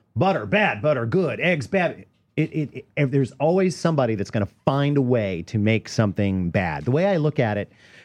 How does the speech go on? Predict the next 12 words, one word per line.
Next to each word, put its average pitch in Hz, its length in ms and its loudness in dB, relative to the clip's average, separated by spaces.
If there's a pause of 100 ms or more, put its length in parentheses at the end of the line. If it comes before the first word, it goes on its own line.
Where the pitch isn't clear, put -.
(140)
um, 117 220 2
if 127 220 -2
tofu 196 300 -2
was 139 160 0
really 139 200 2
bad, 98 520 -2 (140)
there 175 140 0
would 214 140 -2
be 170 300 0
no 135 220 2
Japanese 110 600 0
people. 71 460 -4